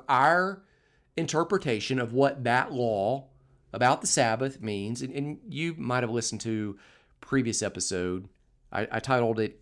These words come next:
Easy, where the Pharisees just took ten words of law and just layered it with rule after rule after interpretation, after multiple interpretations.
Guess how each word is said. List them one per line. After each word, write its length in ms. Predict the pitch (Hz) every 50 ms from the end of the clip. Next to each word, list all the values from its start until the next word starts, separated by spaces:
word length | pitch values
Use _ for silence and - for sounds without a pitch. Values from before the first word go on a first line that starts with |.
| _
Easy, 680 | - 117 113 113 113 113 120 120 113 95 101 92 82 87
where 680 | 85 87 98 101 104 101 101 101 101 101 101 98 92 - - - - - - _ _ -
the 80 | - 113
Pharisees 800 | - - - 123 120 123 120 113 110 - - 101 95 87 - -
just 260 | - 110 - - -
took 280 | - 117 - - -
ten 400 | - - - 139 135 120 104 95
words 440 | 95 110 113 107 104 95 90 82 -
of 220 | - 98 90 92 92
law 320 | 98 98 101 98 90 - -
and 180 | 107 104 101 95
just 260 | 104 104 101 - -
layered 680 | 104 107 104 - 131 143 156 151 135 107 90 85 80 87
it 140 | 80 - -
with 320 | - 107 110 101 95 - - - - - - - _ -
rule 360 | - 165 208 190 143 117 107
after 220 | - 104 - - 117
rule 400 | 123 127 139 151 143 120 - -
after 240 | 110 104 - 117 110
interpretation, 1200 | 104 95 - - 135 131 - 110 - - - 165 165 165 160 - - - 117 110 104 101 98 101 - - - - - -
after 360 | - 127 123 123 - - 131 131
multiple 580 | 139 151 165 185 180 185 147 - 135 135 127
interpretations. 1400 | 120 113 - 139 135 131 - 117 110 - - 120 123 127 123 - - 127 123 120 120 120 117 113 113 113 113 113 -